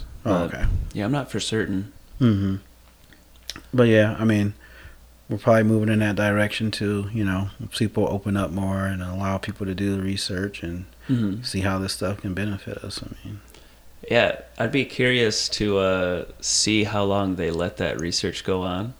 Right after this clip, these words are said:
Speaker 1: Mm-hmm.
Speaker 2: Or at least in a public setting.
Speaker 1: Right.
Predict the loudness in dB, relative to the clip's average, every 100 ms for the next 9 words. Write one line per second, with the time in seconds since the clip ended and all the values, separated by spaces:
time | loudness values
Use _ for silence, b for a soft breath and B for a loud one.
0 | -8 2 4 4 2 0 B B B B
1 | B 2 2 4 4 4 2 2 0 0
2 | -2 0 2 2 0 -4 -10 -20 -6 2
3 | 2 0